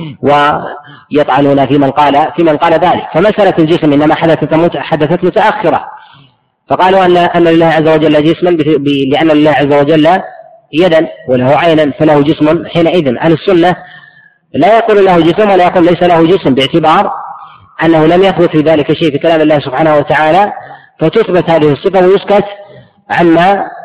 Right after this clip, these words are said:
عما عدا ذلك. ومن جر وجعل من لزوم الصفة صفة أخرى فإن هذا لا يتوقف على حال،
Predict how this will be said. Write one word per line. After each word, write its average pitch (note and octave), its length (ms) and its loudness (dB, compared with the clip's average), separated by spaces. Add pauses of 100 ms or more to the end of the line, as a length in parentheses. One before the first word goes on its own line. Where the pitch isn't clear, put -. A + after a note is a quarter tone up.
(760)
عما E3+ 180 2
عدا D#3+ 280 0
ذلك. D#3+ 320 0 (880)
ومن F#3 420 2
جر F3+ 340 0 (220)
وجعل F#3+ 480 0
من E3+ 220 2
لزوم F3+ 360 2
الصفة E3 460 0 (300)
صفة G3 440 2
أخرى E3+ 380 0
فإن E3+ 280 -2
هذا E3 280 2
لا E3 140 4
يتوقف D#3+ 520 0
على C#3+ 180 2
حال، F#3+ 300 0